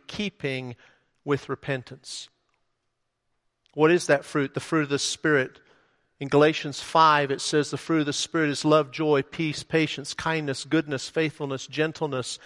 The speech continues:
and self-control. And you notice there's three groups, and they all come and ask John the same question. "Okay, we've confessed, we've repented, we've reor-,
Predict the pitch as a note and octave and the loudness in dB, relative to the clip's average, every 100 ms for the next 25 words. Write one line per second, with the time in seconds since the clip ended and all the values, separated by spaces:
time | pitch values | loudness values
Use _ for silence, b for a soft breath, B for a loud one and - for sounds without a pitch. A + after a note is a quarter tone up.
0 | B B B D3 B2+ - D3 C3 - C#3+ | B B B -6 -4 2 2 2 -6 -10
1 | - C#3+ C3 - B B B C#3+ C#3+ E3+ | 0 0 0 -4 B B B -2 6 8
2 | F3+ E3 - D#3+ - - F#3+ D3+ F3 F3 | 8 4 2 2 2 0 -2 2 4 4
3 | D3+ - D3+ D3 E3+ F#3+ - F#3+ E3 D#3 | 2 0 2 6 6 6 2 0 2 2
4 | E3+ E3 - - C#3 D#3+ D#3 D3 C#3 - | 2 0 -2 -6 2 4 6 4 0 0
5 | E3+ E3 E3+ - - D#3+ - - C#3 C#3+ | 2 2 -2 -4 2 2 2 -6 -4 -4
6 | - D#3+ D#3 C#3 - C#3 - D#3+ D#3+ - | 0 0 2 -2 -4 -4 2 4 2 -2
7 | D3 - C3+ E3 E3+ D#3+ D3 C3 C#3 B2+ | -4 -2 -4 -2 -2 -2 -4 -2 -4 0
8 | D#3+ E3+ E3 D#3 | 2 4 2 0